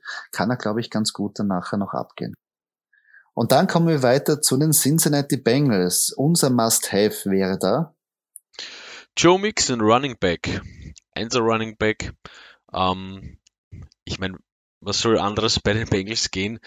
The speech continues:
Speaker 2: außer Run? Ja. Nein, Spaß beiseite, aber, äh, Joe Mixon, glaub ich, äh,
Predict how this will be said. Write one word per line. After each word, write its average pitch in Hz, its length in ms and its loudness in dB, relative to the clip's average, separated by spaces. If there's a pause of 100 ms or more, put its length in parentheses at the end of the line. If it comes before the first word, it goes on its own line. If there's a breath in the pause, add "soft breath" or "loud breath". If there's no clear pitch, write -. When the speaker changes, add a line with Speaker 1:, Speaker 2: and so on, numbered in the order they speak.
(280 loud breath)
Speaker 2:
außer - 280 -2
Run? 95 340 2 (280)
Ja. 92 240 -6 (320 loud breath)
Nein, 87 180 -4
Spaß 95 260 0
beiseite, 95 400 -2
aber, 92 200 2 (420 loud breath)
äh, 92 300 -2 (120)
Joe 113 180 2
Mixon, 104 360 -4
glaub 95 260 2
ich, - 300 -2
äh, 76 140 -6